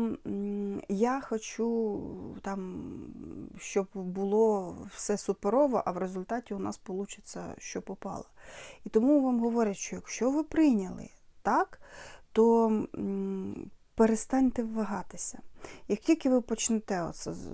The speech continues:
витворяти оці, м, туди-сюди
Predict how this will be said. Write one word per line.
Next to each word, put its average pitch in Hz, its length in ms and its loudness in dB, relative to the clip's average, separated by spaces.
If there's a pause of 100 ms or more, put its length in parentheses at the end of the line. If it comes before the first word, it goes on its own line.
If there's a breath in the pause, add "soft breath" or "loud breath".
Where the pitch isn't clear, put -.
витворяти 190 840 2
оці, - 260 -6
м, - 1000 -8 (760)
туди-сюди 214 600 4